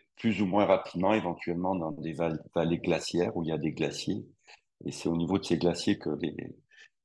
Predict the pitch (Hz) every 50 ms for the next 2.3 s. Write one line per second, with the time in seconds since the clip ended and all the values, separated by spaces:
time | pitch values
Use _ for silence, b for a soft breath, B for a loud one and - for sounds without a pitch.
0 | _ - 76 82 87 85 80 78 85 82 73 90 90 90 80 - - 101 101 101
1 | 92 82 - 78 73 - - 85 - - - - - - 90 80 113 143 160 143
2 | 113 95 92 87 - -